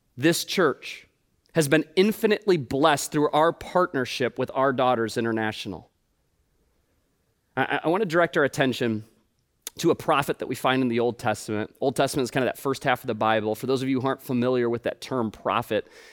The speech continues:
it, it was someone in Old Testament times who spoke on behalf of God. N-, now, by the way, back at this point in history, in Old Testament times,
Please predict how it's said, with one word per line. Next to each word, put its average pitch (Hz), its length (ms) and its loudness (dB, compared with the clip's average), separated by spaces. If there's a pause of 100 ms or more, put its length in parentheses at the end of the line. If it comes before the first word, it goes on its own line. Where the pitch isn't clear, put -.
(180)
it, 151 160 2
it 156 40 0
was 151 140 2
someone 185 240 2
in 143 140 2
Old 156 160 0
Testament 156 360 -2
times 139 300 0
who 151 80 -6
spoke 143 560 2
on 131 160 2
behalf 127 540 0
of 117 180 -8
God. 107 300 -4 (380)
N-, 143 100 2
now, 139 100 2
by 170 160 4
the 196 80 6
way, 127 100 4
back 156 260 2
at - 120 -10
this 160 160 -2
point 165 200 -2
in 147 60 -2
history, 127 300 -2
in 127 80 0
Old 147 180 0
Testament - 460 -2
times, 98 440 -4